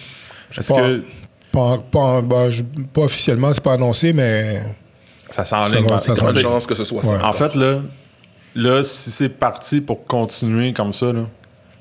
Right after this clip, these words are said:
Speaker 1: tu sais, puis là, tu dis que t'as un, euh, tu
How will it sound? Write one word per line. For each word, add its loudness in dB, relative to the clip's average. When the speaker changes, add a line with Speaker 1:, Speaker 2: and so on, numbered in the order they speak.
Speaker 1:
tu -16
sais, 0
puis -6
là, 2
tu -8
dis -2
que -2
t'as 2
un, 0
euh, -6
tu -10